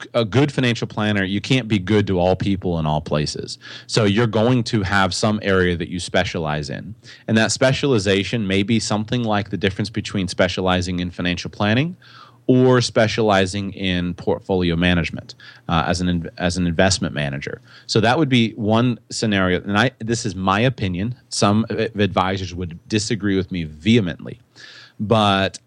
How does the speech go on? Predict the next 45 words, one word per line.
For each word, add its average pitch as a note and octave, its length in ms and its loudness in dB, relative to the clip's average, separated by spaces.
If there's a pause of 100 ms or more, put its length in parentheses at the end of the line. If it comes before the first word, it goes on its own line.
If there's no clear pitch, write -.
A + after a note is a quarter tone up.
I A#2+ 160 2
have C#3 180 4
always F#2+ 400 0
more G#2+ 340 0
enjoyed E2+ 840 0
working F#2+ 380 0
as D#2+ 120 -2
a F2 80 2
financial E2 420 -4
planner E2+ 520 0 (360)
rather G2+ 360 4
than G2+ 180 0
as F2 320 0
an F2+ 160 -6
investment E2+ 500 -2
manager D#2 640 -4
or E2+ 240 2
a D#2+ 80 4
portfolio F2+ 600 0
manager. D2 360 -2
And D#2+ 80 0
the F2 60 0
reason D3+ 380 4
is F#2 80 0
because G2 320 0
the F2+ 100 -4
job A2+ 320 2
descriptions F#2 540 -4
are E2+ 60 -2
very F2 240 4
different. F2 420 -4 (520)
As A#2 200 2
a C3 80 2
financial B2 420 0
planner, C#3 400 0
the F#2 80 0
primary A#2+ 920 0 (240)
job E2+ 580 0
that E2+ 120 -4
you F#2 300 0
are F2 240 2
doing E2+ 340 2
with D#2+ 140 -4
a - 40 -16
client F2+ 500 0